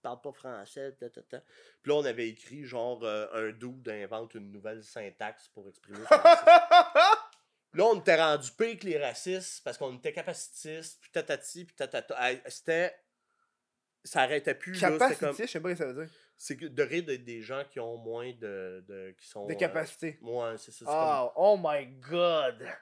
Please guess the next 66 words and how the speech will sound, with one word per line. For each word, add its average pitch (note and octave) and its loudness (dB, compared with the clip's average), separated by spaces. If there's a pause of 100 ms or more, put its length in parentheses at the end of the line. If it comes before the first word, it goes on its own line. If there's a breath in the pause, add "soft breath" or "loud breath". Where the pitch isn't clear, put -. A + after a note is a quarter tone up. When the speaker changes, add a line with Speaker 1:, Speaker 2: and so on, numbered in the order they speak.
Speaker 1:
c'est - -20
comme E3 -4
si D#3 -12
je - -14
te D3+ -4
disais, C3 -6
genre, « B2 -8
T'es A#2+ -12
un A#2+ -8
esti - -10
de A#2+ -20
débile. » A2+ -8 (440 soft breath)
Speaker 2:
Ouais, D#3 0
Speaker 1:
Puis, E3 6
Speaker 2:
ouais, D#3 6
Speaker 1:
euh, C3+ 2
Speaker 2:
ouais. A2+ -10
Speaker 1:
puis - -20
c'est - -20
pas B2+ -10
correct, G#3 4
Speaker 2:
Retardé. E3+ 2
Speaker 1:
c'est E3 0
pas, D#3+ 4
c'est - -18
pas E3+ 4
correct D3+ 2
pour C3 -2
Speaker 2:
Retardé. C3 6
Speaker 1:
les C3 2
débiles. B2 -2
Ouais, F3 6
ouais, D#3+ 2
en C3+ 2
tout - 0
cas, - -16
bon. G#2+ -4 (200 soft breath)
Speaker 2:
Moi, A#3+ 6
j'ai B3 6
le A#3 8
droit A3 10
de G#3+ 0
le G#3+ 8
dire. G3 8
Speaker 1:
Tu - -12
sais, D4 6 (120)
Speaker 2:
Je F3 -2
n'ai F#3 2
un F#3+ 6
Speaker 1:
je, F#3+ 6
Speaker 2:
frère. D#3+ 2
Speaker 1:
je D3 -2
veux F3 6
dire, C4 4
en D#3+ 4
quelque D#3 -2
part, G#3+ 2 (180)
je - -6
trouve B3+ 2
que F#3 2 (140)
la C#3 -2
critique C#3+ -8
est C3 0
pas G#3 -4 (120)
totalement C3 -2
erronée. C#3 -2